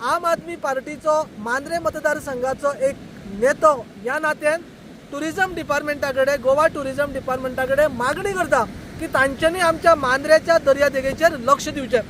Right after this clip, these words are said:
आनी ह्या दर्यादेगेचेर लक्ष दिवन ही सगळी साफसफाई करून घेवची, जेणे करून सत्तावीस सप्टेंबरा पयलीं हो दर्यादेग क्लियर जातली, क्लीन जातली. आनी हें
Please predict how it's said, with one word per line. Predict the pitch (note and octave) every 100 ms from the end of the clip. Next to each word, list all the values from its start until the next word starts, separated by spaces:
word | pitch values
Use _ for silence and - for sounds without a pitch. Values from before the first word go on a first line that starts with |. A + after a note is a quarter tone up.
| - - - - - -
आनी | C#4
ह्या | D4+ C4+ F4
दर्यादेगेचेर | F4 E4 D#4+ D#4 D4+ D#4 D#4
लक्ष | C#4 C#4 D4+
दिवन | D4+ D4+
ही | B3+ D#4+
सगळी | - D4 - G4
साफसफाई | G4 D4+ D4 D4 - C#4+ D4 F4 - - - C#4+
करून | E4+ G4+
घेवची, | E4 D4 C4+ C#4
जेणे | B3+ C#4 D#4
करून | E4 F4+
सत्तावीस | - B3+ - C#4 D4 F4+
सप्टेंबरा | - C#4+ - C#4+ C#4+ D4
पयलीं | - C#4 C#4 B3+ - - -
हो | B3+
दर्यादेग | B3 C4+ D4 C#4+ D4+ D4+
क्लियर | - C#4 D4+ D#4
जातली, | D4 B3 C#4+
क्लीन | E4 - D#4+ G4+ G#4
जातली. | F4+ C#4 G#3+ - - - - - -
आनी | C4 E4
हें | C#4+ B3+ E4+